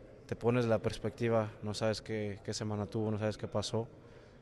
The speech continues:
Eh, uno l-, como jugador trata de darles, eh, resultados, victorias, eh, a lo mejor no fue la mejor versión de nosotros, pero bueno, es parte del fútbol. Eh, créeme que eso nos motivó al final del partido a decir, bueno,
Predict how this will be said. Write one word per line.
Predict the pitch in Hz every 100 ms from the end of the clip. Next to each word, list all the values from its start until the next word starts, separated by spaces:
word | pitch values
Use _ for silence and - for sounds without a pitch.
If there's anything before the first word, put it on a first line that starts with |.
| - - - -
Eh, | 110 107
uno | 113 123
l-, | 127 113 104 101
como | 110 113
jugador | - 107 110 110 120 120 - -
trata | 117 110 120
de | 113
darles, | 113 113 110 - - - -
eh, | 92 87 - - - - 62 -
resultados, | 113 110 113 101 120 120 113
victorias, | 107 101 - 120 117 110 - - - - - - - - - -
eh, | 104 104 104 101 95 92 87
a |
lo | 107
mejor | 110 117
no | 120
fue | 123
la | 123
mejor | 113 120
versión | 117 123
de | 120
nosotros, | 107 120 117 139 - - - - - -
pero | - 151
bueno, | 190
es | 165
parte | 175 165
del | 160
fútbol. | 127 147 160 165 131 117
Eh, | 110 110 107 98 98 -
créeme | 120 123 123
que | 127
eso | 120
nos | 131 117
motivó | 117 110 110 117
al | 127
final | 117 117
del | 120
partido | 113 107 120
a |
decir, | 110 110
bueno, | 120 113